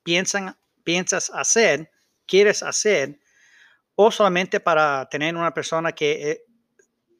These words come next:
le puedes pedir ayuda porque él está en una posición para ayudarte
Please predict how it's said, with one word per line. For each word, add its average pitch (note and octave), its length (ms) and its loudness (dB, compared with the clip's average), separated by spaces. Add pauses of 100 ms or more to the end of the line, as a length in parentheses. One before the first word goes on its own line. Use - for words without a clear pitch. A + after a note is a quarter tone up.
le D#3 180 0
puedes F3 360 2
pedir E3 560 -6 (180)
ayuda D3+ 560 0
porque C#3 460 -4
él D3 260 0
está D#3 340 0
en D3 120 -4
una D3 120 -8
posición D#3 600 -6
para C3 140 -4
ayudarte C3 600 -4